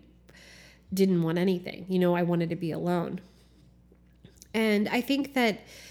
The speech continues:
managers of chaos, when you're heavily identified with that, when you s-, think, like, "This is my job, like, I'm surrounded," this is, like, my grandma in a nutshell.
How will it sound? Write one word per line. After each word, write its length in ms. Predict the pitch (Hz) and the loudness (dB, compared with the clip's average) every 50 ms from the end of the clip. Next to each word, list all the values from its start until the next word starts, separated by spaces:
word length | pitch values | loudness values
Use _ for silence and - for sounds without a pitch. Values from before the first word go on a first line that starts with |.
| - - - - - - | -20 -20 -20 -20 -10 -2
managers 960 | 214 208 208 220 226 226 240 247 247 226 - 226 214 202 202 202 196 190 | 2 4 6 6 6 6 4 4 2 0 0 0 0 0 0 0 -2 -2
of 180 | - - 190 190 | -4 -6 -8 -8
chaos, 500 | - - 196 180 165 165 - 190 190 - | -6 -2 -2 0 0 0 -2 -4 -4 -2
when 140 | 208 202 196 | -2 0 0
you're 120 | 202 202 | 0 0
heavily 400 | 196 - 226 208 214 233 233 226 | 2 2 2 2 4 2 2 2
identified 920 | - 190 185 185 180 - 196 185 190 214 - 233 - - 202 185 175 170 165 | 2 2 0 0 0 0 0 0 0 0 -2 -6 -4 -2 -2 0 0 0 -2
with 240 | 165 175 170 165 - | -2 -4 -4 -4 -6
that, 300 | 165 - - 165 - - | -6 -6 -4 -6 -4 0
when 160 | 196 190 190 | 0 2 2
you 80 | 196 202 | 2 2
s-, 180 | 202 202 - | 0 -2 -4
think, 400 | - - - - 220 220 208 214 | -8 -4 0 2 2 2 2 -2
like, 260 | - 180 175 180 180 - - - - - - - - | -2 -2 -2 -2 -6 -12 -20 -20 -20 -20 -14 -2 4
"This 260 | 233 247 247 247 - | 4 4 4 4 0
is 180 | 220 196 190 | -2 -2 -2
my 460 | 180 196 190 196 202 202 196 196 190 180 185 | 0 2 2 2 2 2 2 2 0 0 -2
job, 460 | 190 - 190 185 170 156 135 156 - | -4 -2 -2 -2 -2 -4 -8 -8 -4
like, 220 | 185 190 180 180 - - | -2 -2 -2 -2 -2 -2
I'm 260 | 214 233 254 262 262 | 0 2 4 2 2
surrounded," 880 | 254 - 226 214 214 196 190 196 196 208 190 185 185 185 180 175 - - | 2 0 0 0 2 2 2 2 2 2 2 2 4 2 2 0 -2 -2
this 160 | 208 208 208 | -2 0 0
is, 120 | 220 208 208 | -2 -2 0
like, 240 | 202 185 180 185 185 | 0 0 0 0 0
my 160 | 196 185 185 | 0 0 0
grandma 500 | 175 185 180 175 170 165 160 160 160 165 | 2 2 2 2 2 2 0 -2 -2 -4
in 220 | 156 139 185 175 | -2 0 2 2
a 60 | 175 | 2
nutshell. 560 | 170 170 175 131 175 - - - - - - | 2 0 0 -2 -6 -8 -8 -8 -8 -10 -12